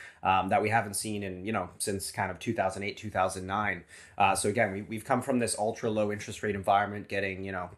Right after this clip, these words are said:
you know, one percent on cash, maybe two, three, four percent on bonds, and now we're, we're getting up into the six, seven, eight percent yield,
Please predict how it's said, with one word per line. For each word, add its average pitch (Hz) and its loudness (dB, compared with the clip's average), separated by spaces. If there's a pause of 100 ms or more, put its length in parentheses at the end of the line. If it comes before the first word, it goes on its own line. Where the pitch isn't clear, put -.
(360)
you 95 2
know, 90 2
one 104 0
percent 107 0
on 98 2
cash, 101 2
maybe 95 -4
two, 107 -4
three, 104 -4
four 98 2
percent 101 0
on 98 0
bonds, 95 2
and 95 -8
now 98 -4
we're, 98 -4
we're 101 -4
getting 98 -2
up 92 -4
into 98 -8
the 92 -6
six, - -6
seven, 95 0
eight 95 -6
percent 104 -4
yield, 98 -4